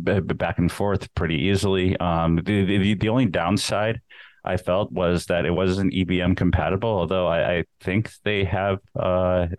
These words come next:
th-, th-, they have some sort of E V M compatibility now, but, um, I, I'm not, I'm not completely sure. So, like, the, the barrier to entry was a little bit high for people that, you know, di-, didn't wanna install, like, uh,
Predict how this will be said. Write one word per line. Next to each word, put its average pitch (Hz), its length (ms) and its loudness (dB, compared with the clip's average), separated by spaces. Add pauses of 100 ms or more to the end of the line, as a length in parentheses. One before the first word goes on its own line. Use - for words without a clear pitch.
th-, 90 160 0
th-, 87 280 0
they 90 180 -2
have 92 200 0
some 90 240 0
sort 87 260 -2
of 90 120 0
E 92 200 0
V 92 220 2
M 90 140 2
compatibility 90 720 0
now, 90 260 0
but, 78 300 -2
um, 78 400 0 (240)
I, - 160 0
I'm 87 220 2
not, - 100 2
I'm 92 100 4
not 90 160 -2
completely - 320 0
sure. 113 280 0 (340)
So, - 180 -2
like, 95 160 0
the, 107 140 0
the 90 140 0
barrier 110 300 2
to 98 120 -2
entry 95 320 0
was 95 140 0
a 95 80 -8
little 95 140 2
bit 82 140 0
high 87 260 0
for 87 140 -2
people 85 320 0
that, 80 280 0 (380)
you 90 120 2
know, 82 180 0
di-, 90 140 -2
didn't 87 260 0
wanna 90 160 2
install, 85 480 0
like, 80 240 -2
uh, 80 280 0